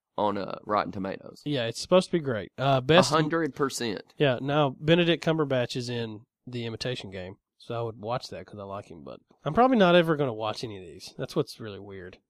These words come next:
Speaker 1: Yeah.
Speaker 2: Um, best motion picture, musical or drama, Into the Woods, Birdman, The Grand Budapest Hotel, Saint Vincent, and Pride.
Speaker 1: Mm,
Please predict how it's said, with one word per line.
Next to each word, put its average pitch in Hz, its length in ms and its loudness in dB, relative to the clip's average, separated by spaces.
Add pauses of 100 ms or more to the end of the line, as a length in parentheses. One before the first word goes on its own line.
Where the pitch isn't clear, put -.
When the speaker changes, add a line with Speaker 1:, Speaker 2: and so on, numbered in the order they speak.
(100)
Speaker 1:
Yeah. 101 200 -4 (280)
Speaker 2:
Um, 110 520 -6
best 156 360 -2
motion 147 360 -2
picture, 165 440 -6
musical 165 420 0
or 123 140 -2
drama, 190 420 -2 (260)
Into 180 260 4
the 143 120 2
Woods, 185 460 0 (260)
Birdman, 127 680 0 (260)
The 143 80 -2
Grand 151 340 4
Budapest 156 460 0
Hotel, 165 480 2
Saint 156 320 0
Vincent, 180 460 0
and 113 200 -12
Pride. - 500 -10
Speaker 1:
Mm, 107 320 -4